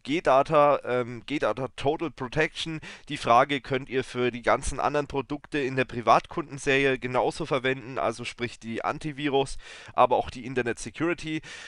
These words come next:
Äh, der Jo hat, äh, zusammengefasst das Problem, dass er, ähm, da-, dass G-Data zwar läuft,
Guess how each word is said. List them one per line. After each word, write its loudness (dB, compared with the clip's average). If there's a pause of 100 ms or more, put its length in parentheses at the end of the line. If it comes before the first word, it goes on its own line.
(180)
Äh, 6
der 4
Jo 2
hat, -2
äh, 4
zusammengefasst 2
das -2
Problem, -2 (500)
dass 4
er, 6
ähm, -4 (140)
da-, 2
dass 2
G-Data 2
zwar 2
läuft, 0